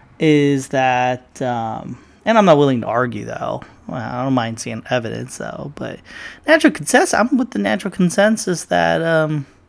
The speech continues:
w-, the, the, the, the planet is warming up faster than it should.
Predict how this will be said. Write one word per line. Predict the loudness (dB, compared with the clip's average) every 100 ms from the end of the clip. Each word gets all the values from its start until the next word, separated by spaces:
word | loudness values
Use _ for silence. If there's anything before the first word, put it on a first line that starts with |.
| _ -20 -20 -20 -20 -20 _
w-, | -2 -2 -2
the, | -4 -6
the, | -8 -8 -8 -10
the, | -10
the | -8 -10
planet | -8 -6 -4 -2
is | -2 -2 -6
warming | -10 -8 -4 0 2 0
up | 0 -2
faster | 0 2 2 -2
than | -2 -2
it | -2
should. | -2 -2 -4